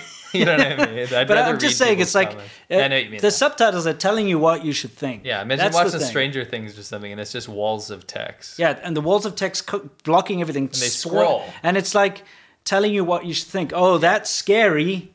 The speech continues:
Speaker 1: Yeah.
Speaker 2: Oh.
Speaker 1: You know what? You know what is also super crazy is Jap-, Japanese internet too.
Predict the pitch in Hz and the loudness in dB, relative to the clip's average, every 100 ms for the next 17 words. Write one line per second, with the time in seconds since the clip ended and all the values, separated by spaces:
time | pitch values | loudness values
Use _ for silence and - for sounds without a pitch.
0 | - 107 - _ _ _ - 190 180 196 | -12 -12 -12 _ _ _ 2 6 6 6
1 | 233 247 170 170 226 226 147 143 135 117 | 4 2 -2 -2 -2 -2 -4 -4 -4 -2
2 | 120 - 139 131 - 135 139 120 120 120 | -2 0 -2 -2 -8 -8 -8 -6 -4 -4
3 | 135 127 113 - 120 - 127 120 - 107 | -6 -8 -8 -10 -12 -8 -4 -4 -6 -12
4 | 117 101 90 92 - - - 104 | -12 -14 -14 -18 -18 -16 -14 -14